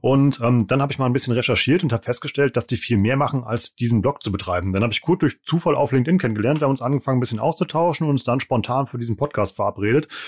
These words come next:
Und wie schon gesagt, er erzählt zum ersten Mal die Geschichte von That's Live. Und die ist sehr erfolgreich. Die haben jetzt alleine durch Corona ihren Traffic auf der Seite verfünffacht.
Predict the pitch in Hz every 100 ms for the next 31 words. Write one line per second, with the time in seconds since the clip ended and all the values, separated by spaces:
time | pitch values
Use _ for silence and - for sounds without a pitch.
0 | - 123 127 135 135 117 127 135 117 107
1 | 135 135 123 117 131 139 120 123 104 117
2 | 107 139 - 110 98 90 87 - 87 87
3 | - - - - 117 95 147 156 - -
4 | 127 120 - 113 - 92 92 117 104 151
5 | 139 127 113 127 175 139 143 - 110 156
6 | 180 175 151 131 135 120 143 151 131 120
7 | - 117 120 127 120 - 104 - 156 190
8 | - 185 185 -